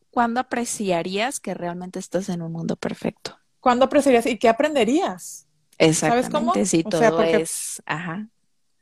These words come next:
Speaker 2: Oye, Génesis, ay, me
Speaker 1: Mande.
Speaker 2: desespera porque estoy viendo el tiempo y digo,
Speaker 1: <laughs>
Speaker 2: "Ay, está
Speaker 1: Ay,
Speaker 2: buena
Speaker 1: ya
Speaker 2: la
Speaker 1: sé.
Speaker 2: plática".
Speaker 1: Sí,
Speaker 2: Oye,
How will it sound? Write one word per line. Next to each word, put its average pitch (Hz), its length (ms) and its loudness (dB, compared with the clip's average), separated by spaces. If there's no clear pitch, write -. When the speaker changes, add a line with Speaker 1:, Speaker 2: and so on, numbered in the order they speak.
Speaker 2:
Oye, 233 520 2
Génesis, 226 640 -6
ay, 220 180 2
me 233 100 0
Speaker 1:
Mande. 226 60 2
Speaker 2:
desespera 226 540 2
porque - 180 -4
estoy 220 200 -2
viendo 233 180 -2
el 269 120 -4
tiempo 262 320 0
y - 60 2
digo, - 240 0
Speaker 1:
<laughs> 180 60 -2
Speaker 2:
"Ay, 247 260 0
está 233 220 6
Speaker 1:
Ay, - 0 -
Speaker 2:
buena 233 160 8
Speaker 1:
ya 254 100 8
Speaker 2:
la 208 60 0
Speaker 1:
sé. - 20 -6
Speaker 2:
plática". 247 500 0
Speaker 1:
Sí, - 0 -
Speaker 2:
Oye, 180 540 0